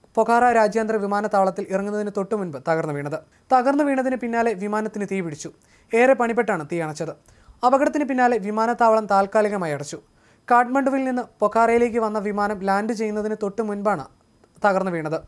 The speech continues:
പൊഖാറ രാജ്യാന്തര വിമാനത്താവളത്തിനും പഴയ വിമാനത്താവളത്തിനും ഇടയിലെ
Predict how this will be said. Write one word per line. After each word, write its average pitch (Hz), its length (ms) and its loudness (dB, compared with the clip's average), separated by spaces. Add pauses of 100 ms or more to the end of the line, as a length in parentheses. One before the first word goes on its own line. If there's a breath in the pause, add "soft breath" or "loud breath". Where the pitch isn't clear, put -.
(500 soft breath)
പൊഖാറ 285 320 4
രാജ്യാന്തര 247 580 4
വിമാനത്താവളത്തിനും 220 880 0 (100)
പഴയ 208 260 2
വിമാനത്താവളത്തിനും 208 840 -2
ഇടയിലെ 196 340 -4